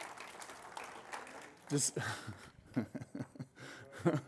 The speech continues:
I'm gonna have fun, but <laughs> I don't know if you, I hope that you do too. <laughs> Um, does anybody have, uh,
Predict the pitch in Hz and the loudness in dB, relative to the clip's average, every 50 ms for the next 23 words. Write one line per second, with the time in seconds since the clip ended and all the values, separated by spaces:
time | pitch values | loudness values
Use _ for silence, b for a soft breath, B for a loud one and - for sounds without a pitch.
0 | - 135 135 - - - - - - - - 170 139 127 113 B B B B 117 | -4 -6 -6 -6 -8 -8 -8 -6 8 12 12 12 12 12 8 B B B B -8
1 | 113 B B - - - - - 117 127 147 170 165 151 139 135 139 147 131 - | -10 B B -16 -16 -8 6 12 12 12 12 12 12 12 12 12 12 12 12 12
2 | - - 143 143 139 131 123 120 120 131 123 - - 233 233 226 - 240 214 196 | 12 12 12 12 12 12 12 12 12 10 12 12 12 12 12 12 12 12 12 12
3 | 185 - 202 180 175 - 175 156 160 135 - 147 160 175 - 185 160 143 123 - | 12 12 12 12 12 12 12 12 12 12 12 12 12 12 12 12 12 12 12 12
4 | - - 170 139 - B B B B B B 135 B - 143 151 175 196 196 190 | 10 8 8 8 8 B B B B B B 10 B 12 12 12 12 12 12 12
5 | 165 165 185 165 180 196 202 190 196 196 180 131 196 220 208 190 160 135 B B | 12 12 12 12 12 12 12 12 12 12 12 12 12 12 12 12 12 12 B B
6 | 170 170 160 151 135 120 B B B B B B - - 587 523 - - 175 147 | 2 -2 -2 -4 -4 -6 B B B B B B -2 0 0 0 2 4 6 8
7 | 139 131 - 254 247 247 - - 220 208 - - - - - - - - - - | 12 12 12 12 12 12 12 12 12 12 12 10 6 2 0 -10 -10 -10 -12 -14
8 | - - - - - - - - - - - - - - - 170 170 - - 143 | -14 -14 -14 -14 -14 -16 -16 -18 -20 0 2 2 10 12 12 12 12 12 12 12
9 | B B 185 196 196 202 196 190 165 - - 160 165 160 147 147 147 143 170 - | B B 6 4 4 4 2 0 6 12 12 12 12 12 12 12 12 12 12 12
10 | 175 175 339 269 233 214 208 214 214 202 185 143 131 165 165 147 143 139 139 131 | 12 12 12 12 12 12 12 12 12 12 12 12 12 12 12 12 12 12 12 12
11 | 127 127 123 123 120 117 113 | 12 12 12 12 12 12 12